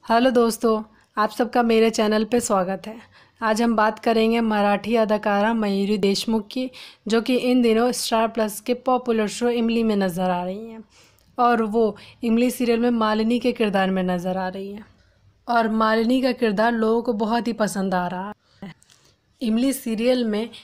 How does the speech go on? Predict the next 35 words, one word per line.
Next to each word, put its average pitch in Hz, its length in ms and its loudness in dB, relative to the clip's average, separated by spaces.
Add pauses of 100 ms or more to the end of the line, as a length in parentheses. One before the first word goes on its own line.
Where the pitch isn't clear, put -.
(140)
इमली, 220 380 -2
आदित्य 220 580 -4
और 247 160 0
मालिनी 220 560 -2
का 226 140 -4
लव 226 340 -2
ट्रायंगल 214 500 -2 (360)
दिखाया 202 420 0
जा 190 240 0
रहा 180 240 -6
है, 190 240 -16 (640)
जिसमें 247 460 -2 (280)
मालिनी 220 600 0 (220)
एक 233 160 -6 (100)
प्रोफेसर 233 540 -4
के 240 140 0
रूप 226 320 -4
में 233 160 -2
नज़र 220 340 -2
आ 208 140 2
रही 226 280 0
हैं 262 220 -4 (380)
तथा 254 200 0
इमली 247 420 0
की 269 160 -2
बड़ी 226 300 0
बहन 226 300 -2
के 247 120 -2
रूप 220 260 -4
में 220 180 -2
भी 240 100 -2
उन्हें 220 260 -2
दिखाया 185 480 -6
गया 220 240 -16
है। - 400 -20